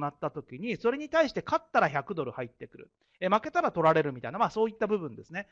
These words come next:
で、そうした時に、それがどのぐらいの割合でもって勝てるのか、五分五分なのか、勝つ率が低いのかというようなことを考えるわけです。で、そうすると、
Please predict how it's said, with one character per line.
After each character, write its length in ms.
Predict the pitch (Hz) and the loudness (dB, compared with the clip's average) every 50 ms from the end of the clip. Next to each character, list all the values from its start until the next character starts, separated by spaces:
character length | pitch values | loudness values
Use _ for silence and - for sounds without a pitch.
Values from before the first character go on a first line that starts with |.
| _ _ _ - | _ _ _ -6
で、 60 | 190 | -4
そ 140 | - 277 302 | -4 -4 -8
う 60 | 302 | -8
し 40 | - | -8
た 120 | - 339 | -8 -8
時 260 | - 359 - - 202 | -8 -10 -10 -8 -8
に、 300 | 151 156 180 165 131 - _ _ _ | -6 -4 -4 -4 -6 -6 _ _ _
そ 140 | - 208 220 | -2 0 2
れ 120 | 254 285 | 2 4
が 200 | 294 320 285 170 | 6 4 4 4
ど 220 | 123 113 143 147 | 2 0 -2 -2
の 120 | 180 254 311 | -2 -2 -6
ぐ 120 | 311 370 | -6 -6
ら 160 | 370 359 349 | -6 -6 -8
い 60 | 359 359 | -8 -8
の 140 | 349 349 | -8 -4
割 280 | 339 330 320 320 320 339 | -4 -2 -2 -2 -2 -2
合 140 | 339 330 320 | -4 -4 -4
で 80 | 330 | -6
も 100 | 302 330 | -8 -8
っ 100 | 330 - | -10 -8
て 120 | _ - 165 | _ -10 -8
勝 160 | - - 143 | -6 -8 -2
て 100 | - 196 | -2 0
る 80 | 175 160 | 0 0
の 120 | 131 113 | -4 -6
か、 260 | 101 _ - 117 123 - _ _ _ _ | -12 _ -14 -14 -14 -16 _ _ _ _
五 140 | - 151 160 | -2 0 0
分 120 | 190 285 | 0 -2
五 120 | 277 320 302 | -2 -2 -2
分 140 | 302 311 | -2 -2
な 120 | 294 311 294 | -2 -2 -2
の 120 | 233 151 | -2 -4
か、 280 | - - - 110 104 - _ _ _ _ _ _ - | -6 -4 -4 -4 -4 -6 _ _ _ _ _ _ -2
勝 260 | - 294 - 277 233 | -2 -2 0 -2 -4
つ 0 | |
率 260 | 202 202 - - 165 | -4 -4 -6 -8 -6
が 120 | 139 127 | -6 -6
低 260 | 117 - - - 226 214 | -6 -8 -8 -4 -4 -4
い 80 | 190 | -2
の 120 | 165 131 117 | -4 -6 -4
か 160 | - - 143 | -2 -4 -2
と 160 | - 165 135 | -2 -4 -6
い 120 | 135 135 | -6 -6
う 60 | 131 135 | -6 -6
よ 120 | 139 131 | -6 -8
う 20 | |
な 100 | 123 113 | -8 -10
こ 120 | 101 - 120 | -12 -14 -14
と 160 | - - 113 | -10 -8 -8
を 60 | 104 | -8
考 140 | - - 156 165 175 180 180 185 185 180 | -6 -6 -6 -6 -6 -6 -8 -6 -4 -4
え 100 | 156 127 | -4 -4
る 140 | 117 113 95 - | -6 -10 -12 -14
わ 120 | 117 113 | -14 -12
け 80 | 117 123 | -12 -14
で 140 | - - - | -14 -16 -18
す。 160 | - - - _ _ - | -20 -20 -20 _ _ -14
で、 80 | 151 | -12
そ 140 | 151 - 240 | -8 -8 -8
う 40 | 247 | -8
す 80 | - | -8
る 120 | 269 254 262 | -12 -12 -8
と、 280 | - 302 254 175 - | 0 2 2 2 2